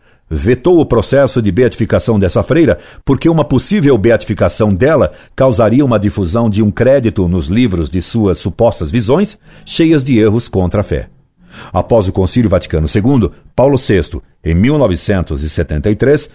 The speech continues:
atendendo a pedido da Ordem dos Eremitas de Santo Agostinho e do Episcopado Alemão, reabriu o processo de beatificação dela.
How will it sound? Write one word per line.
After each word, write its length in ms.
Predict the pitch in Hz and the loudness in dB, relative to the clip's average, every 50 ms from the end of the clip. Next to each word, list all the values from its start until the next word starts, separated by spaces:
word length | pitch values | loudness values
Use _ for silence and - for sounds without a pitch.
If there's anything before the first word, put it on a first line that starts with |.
| _ _ - | _ _ -4
atendendo 640 | - 104 107 - 139 139 135 127 160 180 170 156 147 | -2 -2 0 0 0 0 2 2 2 0 2 0 0
a 40 | |
pedido 460 | 143 - 120 101 110 147 165 147 123 113 | 0 0 -2 0 2 0 2 2 2 2
da 140 | 107 104 | 2 4
Ordem 400 | 98 120 135 143 135 107 110 107 | 4 4 4 2 2 2 0 0
dos 160 | 98 101 90 95 | 0 0 0 0
Eremitas 540 | 113 110 98 117 135 135 - 110 92 78 | 0 2 2 2 2 2 2 0 -2 0
de 80 | 92 90 | -2 -4
Santo 280 | - - 143 131 123 117 | -2 -2 -2 0 0 0
Agostinho 540 | 98 104 95 - - 143 143 113 82 - - _ _ _ _ _ _ - | -2 -2 -4 -4 -2 -2 0 0 -2 -4 -6 _ _ _ _ _ _ -2
e 80 | 120 110 | 0 2
do 80 | 135 | 2
Episcopado 600 | 127 - - - - 131 - - 90 82 82 104 117 | 0 0 -2 -2 -2 -2 0 0 -2 0 2 2 2
Alemão, 440 | 147 151 120 107 110 143 180 175 _ _ _ _ _ _ _ - | 2 2 2 2 2 0 -2 -4 _ _ _ _ _ _ _ -10
reabriu 680 | - 76 92 127 160 175 147 95 85 101 117 156 196 | -4 0 2 2 2 2 0 0 -2 -2 0 0 0
o 40 | 190 | -2
processo 580 | - 110 101 82 - - 107 123 131 127 - 110 | -2 -2 -2 -2 -2 0 0 0 0 0 -2 -2
de 140 | 95 90 | -2 -2
beatificação 680 | 78 78 110 117 101 - - 92 - 82 - - 95 85 | 0 2 0 0 0 -2 -6 -4 -4 -4 -2 -2 -2 -2
dela. 280 | 76 71 64 58 50 | -2 -4 -6 -8 -10